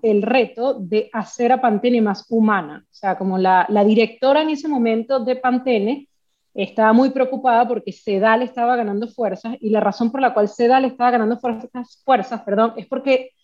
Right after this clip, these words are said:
las consumidoras, eh, las mujeres, decían que Sedal, Sedal me habla a mí, es una marca mucho más cercana a mí.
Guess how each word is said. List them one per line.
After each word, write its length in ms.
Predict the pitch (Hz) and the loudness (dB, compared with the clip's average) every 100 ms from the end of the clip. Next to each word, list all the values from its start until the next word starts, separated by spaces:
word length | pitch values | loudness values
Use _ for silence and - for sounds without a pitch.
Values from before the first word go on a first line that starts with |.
| _ _ _ | _ _ _
las 180 | 214 - | -4 -2
consumidoras, 840 | 233 220 226 226 359 262 247 294 - | 0 0 2 4 4 4 2 -2 -8
eh, 120 | 233 | -4
las 160 | 208 175 | -4 -2
mujeres, 560 | 190 - 285 233 254 196 | -4 -2 -2 -2 -4 -6
decían 400 | 208 - 233 247 | -8 -2 -4 -2
que 100 | 262 | -6
Sedal, 380 | 220 202 214 _ _ | 0 0 -2 _ _
Sedal 360 | _ 220 233 254 | _ 0 2 4
me 100 | 240 | 2
habla 160 | 220 | 2
a 20 | 214 | 2
mí, 260 | 226 202 - | 0 -2 -10
es 100 | 190 | -6
una 140 | 240 | -2
marca 240 | 233 226 | -2 0
mucho 320 | 226 247 - 233 | -2 -2 -4 -6
más 180 | 214 | -6
cercana 400 | - 208 214 202 | -6 -4 -2 0
a 40 | 202 | 2
mí. 280 | 214 196 | 2 0